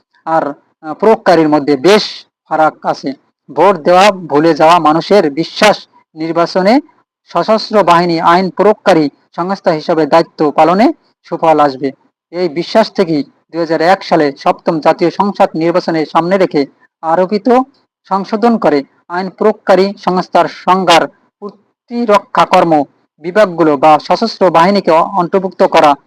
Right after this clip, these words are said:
হয়েছিল। কেবল জাতীয় সংসদ নির্বাচনই নয়, পরবর্তী সময়ে স্থানীয় সরকার নির্বাচন আইনেও আইন প্রয়োগকারী সংস্থার সংজ্ঞায় সশস্ত্র বাহিনীকে অন্তর্ভুক্ত করা হয়। কিন্তু দুই হাজার আট সালে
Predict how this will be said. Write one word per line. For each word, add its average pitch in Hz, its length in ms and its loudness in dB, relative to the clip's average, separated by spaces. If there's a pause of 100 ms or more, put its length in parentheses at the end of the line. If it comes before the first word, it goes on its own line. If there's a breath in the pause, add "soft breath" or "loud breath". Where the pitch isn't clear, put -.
(200)
হয়েছিল। 151 380 -8
কেবল 196 400 0 (1120)
জাতীয় 196 320 2
সংসদ 196 440 0
নির্বাচনই 214 500 2
নয়, 143 220 0 (280)
পরবর্তী 196 460 -2
সময়ে 175 460 2 (280)
স্থানীয় 180 320 -4
সরকার 170 360 -2
নির্বাচন 175 480 -2
আইনেও 175 460 2
আইন 185 340 0
প্রয়োগকারী 170 560 -2
সংস্থার 170 420 -2 (360 soft breath)
সংজ্ঞায় 170 400 -2
সশস্ত্র 202 460 0
বাহিনীকে 170 360 0
অন্তর্ভুক্ত 151 440 -4
করা 143 300 0
হয়। 147 180 2 (320 soft breath)
কিন্তু 170 240 -10
দুই 147 140 -4
হাজার 160 220 0
আট 175 180 4
সালে 220 320 2